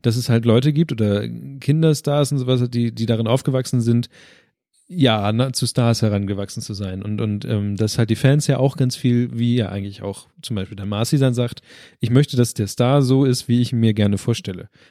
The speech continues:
Also ich, ich hab eine Erwartung, eine bestimmte Erwartung und die muss halt dieser Star oder die, meine, mein Vorbild muss dieser, muss dieser Erwartung entsprechen.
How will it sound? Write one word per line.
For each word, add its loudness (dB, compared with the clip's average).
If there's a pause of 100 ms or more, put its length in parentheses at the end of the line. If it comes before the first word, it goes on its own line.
Also -2
ich, 0
ich -2
hab 0
eine 4
Erwartung, 2
eine 4
bestimmte 0
Erwartung 0
und -2
die 2
muss 0
halt 0
dieser 0
Star -2
oder 0
die, 0
meine, -2 (300)
mein -6
Vorbild 4
muss -2
dieser, -2
muss -4
dieser -2
Erwartung -2
entsprechen. -4